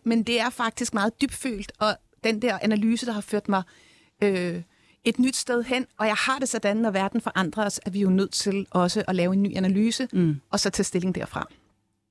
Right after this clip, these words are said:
Speaker 2: Det er jo både langt og klogt, vil jeg sige. Altså, det er ret interessant at høre den udvikling, du har beskrevet. Og grunden til, at, nu er jeg jo, er jo kæmpe polemiker, det ved jeg. Jeg synes, det er så sjovt at,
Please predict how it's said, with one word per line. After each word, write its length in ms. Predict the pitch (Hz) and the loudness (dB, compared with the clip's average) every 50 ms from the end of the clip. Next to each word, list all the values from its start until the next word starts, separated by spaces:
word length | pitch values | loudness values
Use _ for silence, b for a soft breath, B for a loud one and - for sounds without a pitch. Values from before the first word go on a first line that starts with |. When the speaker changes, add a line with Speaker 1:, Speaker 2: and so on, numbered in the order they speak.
| _ _ _ _ _ _ | _ _ _ _ _ _
Speaker 2:
Det 60 | 170 | 0
er 40 | 165 | 0
jo 40 | 147 | 2
både 160 | 139 202 220 | 2 2 2
langt 260 | 214 175 170 165 - _ | 4 2 2 0 -2 _
og 100 | - 156 | -6 -6
klogt, 380 | - - 160 170 175 - - - | -2 0 0 0 0 -2 -4 -2
vil 40 | 156 | -2
jeg 60 | 151 | -2
sige. 280 | - - 143 147 147 - _ _ | 0 0 0 -2 -2 -2 _ _
Altså, 160 | - 156 170 | 0 2 2
det 80 | 180 156 | 2 2
er 40 | 170 | 2
ret 60 | 196 | 2
interessant 420 | 214 208 - 196 - 208 190 190 | 0 0 -2 -2 -2 -2 0 0
at 60 | 185 170 | 2 2
høre 120 | 175 190 | 2 2
den 160 | 185 175 156 | 2 2 2
udvikling, 320 | 170 190 190 185 175 165 147 | 2 2 2 2 2 2 2
du 60 | 156 | 0
har 40 | 139 | 0
beskrevet. 260 | 151 - - - 143 | 0 0 2 2 2
Og 100 | 156 - | 2 2
grunden 340 | - 220 262 294 269 233 - | 0 2 2 2 2 0 0
til, 300 | - - 175 190 208 B B B B B B B B B B B _ _ | 0 2 2 2 0 B B B B B B B B B B B _ _
at, 280 | - 143 - - 139 - | -4 -4 -2 -2 -2 0
nu 100 | - 196 | 2 2
er 40 | 185 | 4
jeg 120 | 180 170 | 4 2
jo, 100 | 165 160 - | 2 0 0
er 100 | - 160 | 0 0
jo 60 | 165 151 | 0 0
kæmpe 320 | - - - 170 160 165 | 0 0 0 2 2 0
polemiker, 480 | - - 143 139 131 117 123 120 113 117 | -2 -2 -2 -2 -2 -2 -2 -2 0 0
det 100 | 143 147 | 2 2
ved 60 | 151 | 2
jeg. 80 | 123 | 2
Jeg 80 | 131 143 | 2 2
synes, 180 | - 165 147 139 | 2 0 0 2
det 80 | 160 | 0
er 40 | 151 | 0
så 160 | - - 202 | 0 0 0
sjovt 320 | 185 - - 143 127 - - | -2 0 0 -2 -2 -2 -2
at, 200 | 107 135 135 | -2 -2 -2